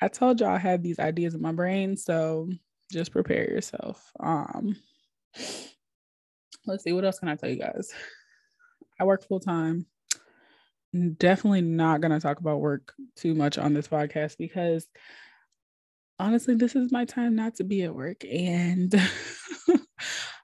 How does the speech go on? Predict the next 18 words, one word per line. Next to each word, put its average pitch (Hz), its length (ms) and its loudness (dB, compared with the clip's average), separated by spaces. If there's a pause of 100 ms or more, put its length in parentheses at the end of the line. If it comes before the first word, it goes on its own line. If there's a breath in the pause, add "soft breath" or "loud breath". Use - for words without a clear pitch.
(640)
I 370 140 6
like 339 260 4
my 277 140 8
time 262 300 4
away 220 200 8
from 208 160 -8
work. 147 360 -8
I 185 240 4
am 190 380 2
definitely 170 600 -2 (120)
the, 160 520 0 (240)
whatever 185 400 2
the 180 160 2
opposite 165 340 -2
of 160 100 -4
a 151 40 -2
workaholic 151 540 -2
is. 165 460 0